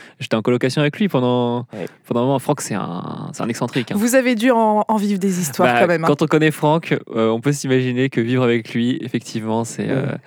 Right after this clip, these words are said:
Speaker 1: c'est quelque chose, hein.
Speaker 3: C'est un
Speaker 1: Je
Speaker 3: sacré personnage, il faut dire, hein.
Speaker 2: Ouais. Bah,
Speaker 1: Ouais.
Speaker 2: moi, j'allais les voir quand ils étaient, quand, quand vous étiez en Erasmus, Julien, je, j'allais les voir Aurélie, et c'est vrai que, pff, on a, on a fait des soirées, hein.
Speaker 1: Ah,
Speaker 2: Euh,
Speaker 1: ça,
Speaker 2: Franck, il,
Speaker 1: pas le dernier pour la
Speaker 2: il,
Speaker 1: déconne.
Speaker 2: non,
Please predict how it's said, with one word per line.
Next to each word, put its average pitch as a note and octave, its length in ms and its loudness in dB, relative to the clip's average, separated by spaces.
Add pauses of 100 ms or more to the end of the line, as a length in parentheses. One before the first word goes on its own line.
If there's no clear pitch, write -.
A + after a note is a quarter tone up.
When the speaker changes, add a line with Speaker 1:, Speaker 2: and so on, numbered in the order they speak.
(440)
Speaker 1:
c'est C#3+ 140 0
quelque - 160 -4
chose, - 220 -10
hein. D#3+ 80 -12
Speaker 3:
C'est - 80 0
un - 60 6
Speaker 1:
Je - 40 4
Speaker 3:
sacré G#3+ 320 -2
personnage, F3 480 -6
il E3 60 -16
faut - 160 -16
dire, D#3+ 220 -16
hein. F#3 140 -16
Speaker 2:
Ouais. A2 300 0
Bah, A#2 80 0
Speaker 1:
Ouais. A2 60 4
Speaker 2:
moi, B2+ 120 6
j'allais A#2 200 4
les A#2 80 2
voir B2 140 2
quand - 200 -6
ils G#2+ 100 -2
étaient, G2+ 140 -4
quand, G#2 100 0
quand G2 140 -4
vous G2+ 140 -4
étiez G2+ 160 -4
en F#2+ 40 0
Erasmus, G#2 360 0
Julien, G#2 360 -2
je, F#2+ 200 -4
j'allais F#2+ 220 -8
les G#2 40 -6
voir A2 200 -2
Aurélie, G2+ 260 -4
et B2+ 140 -6 (280)
c'est - 100 -10
vrai G#2+ 60 -2
que, G2 140 -2
pff, - 320 -8
on F2+ 180 -2
a, F#2 80 0
on F2 160 -2
a F2 60 -4
fait F2 100 -8
des F#2 60 -4
soirées, F2+ 320 -2
hein. F2+ 180 -6
Speaker 1:
Ah, G#2+ 160 2
Speaker 2:
Euh, E2 240 -2
Speaker 1:
ça, C#3 240 0 (300)
Speaker 2:
Franck, - 420 -6
il, F#2+ 160 -8
Speaker 1:
pas D3 100 0
le B2 60 -2
dernier B2 220 -2
pour B2+ 100 -2
la A2+ 60 2
Speaker 2:
il, A2+ 60 2
Speaker 1:
déconne. A2+ 140 2
Speaker 2:
non, A#2+ 220 2